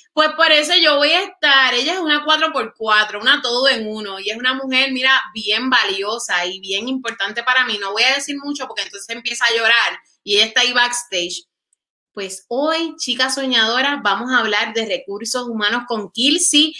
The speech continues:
Por favor, comparte este video en vivo. Yo voy a estar haciendo lo mismo ahora mismo. Miren, voy a estar tomándome un momentito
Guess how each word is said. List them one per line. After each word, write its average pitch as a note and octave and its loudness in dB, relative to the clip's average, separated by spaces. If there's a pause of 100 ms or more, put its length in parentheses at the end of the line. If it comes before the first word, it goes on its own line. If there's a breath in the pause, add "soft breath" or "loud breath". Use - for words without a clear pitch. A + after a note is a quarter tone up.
(120)
Por B3+ 4
favor, B3 4
comparte A#3+ 0
este C#4+ -2
video C4 2
en B3 0
vivo. C4+ 2
Yo A3+ -2
voy G#3 0
a A#3+ 2
estar B3+ 0
haciendo B3+ 0
lo B3 0
mismo B3 -2
ahora A3 4
mismo. B3+ 0 (320 soft breath)
Miren, G#3 2
voy F#3+ -2
a B3 2
estar C#4 0
tomándome C4 2
un A#3+ 2
momentito E4+ 0